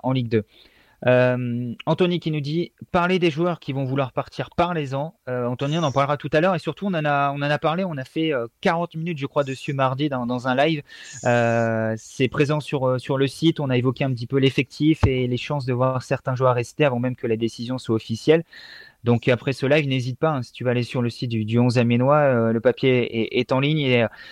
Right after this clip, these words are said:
il se nomme Quel avenir pour l'Amiens S C en cas de, de Ligue deux, donc n'hésite pas à aller le voir. Et là, on débat, euh, des situations contractuelles de, de tous les joueurs et des risques, euh, d'une hémorragie, euh, cet été. Euh,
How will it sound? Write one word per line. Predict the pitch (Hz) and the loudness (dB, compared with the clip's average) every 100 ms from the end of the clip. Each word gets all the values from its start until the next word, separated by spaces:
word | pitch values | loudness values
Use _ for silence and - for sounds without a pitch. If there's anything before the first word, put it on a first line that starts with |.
| - | -10
il | 117 | -6
se | 113 127 | 0 2
nomme | 143 151 | 4 4
Quel | 175 165 | 4 4
avenir | 147 165 | 2 -2
pour | - | -2
l'Amiens | 139 131 127 | -4 -4 -6
S | 127 | -8
C | - 143 | -6 -6
en | 123 | -2
cas | 131 | -2
de, | 117 113 | 0 -2
de | 110 | -2
Ligue | 110 110 110 | -4 -4 -2
deux, | 131 | -2
donc | 127 - | -2 -2
n'hésite | 117 113 110 | -4 -2 0
pas | 117 | 2
à | |
aller | 110 | 2
le | 104 | 2
voir. | 123 139 | 2 4
Et | 113 | 4
là, | 135 | 2
on | 123 | 2
débat, | 131 127 120 - | 2 2 0 -4
euh, | 113 107 | -10 -8
des | 107 101 | -8 -8
situations | - - 123 - | -12 -6 -6 -4
contractuelles | 117 - - 117 - 127 | -8 -6 -4 -2 0 0
de, | 113 | 2
de | 107 | 2
tous | 107 - | 0 2
les | 113 | 2
joueurs | 117 135 | 4 4
et | |
des | 117 | 4
risques, | 113 123 - | 2 2 0
euh, | 110 107 104 | 4 4 4
d'une | 110 131 | 2 4
hémorragie, | 131 123 120 117 147 _ - - _ | 4 2 0 -2 -6 _ -20 -20 _
euh, | 113 110 | 0 2
cet | - 170 | 2 0
été. | 151 - 107 - - _ _ - | 0 0 -4 -6 -20 _ _ 0
Euh, | 123 123 123 120 120 120 123 117 | 2 4 4 2 0 -2 -2 -4